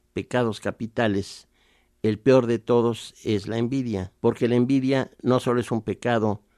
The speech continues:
deplorable para los demás, sino también para el que la padece, porque no le deja momento de tregua. El envidioso, por definición, está siempre de mal humor, está siempre en desasosiego total,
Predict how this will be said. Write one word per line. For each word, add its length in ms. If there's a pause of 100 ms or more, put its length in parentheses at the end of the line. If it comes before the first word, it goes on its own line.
(260)
deplorable 760
para 240
los 200
demás, 600 (300)
sino 320
también 320
para 180
el 80
que 100
la 140
padece, 500 (500)
porque 280
no 140
le 100
deja 260
momento 460
de 100
tregua. 520 (260)
El 120
envidioso, 640
por 240
definición, 880 (360)
está 360
siempre 640 (380)
de 160
mal 200
humor, 460 (460)
está 340
siempre 680 (340)
en 180
desasosiego 800
total, 540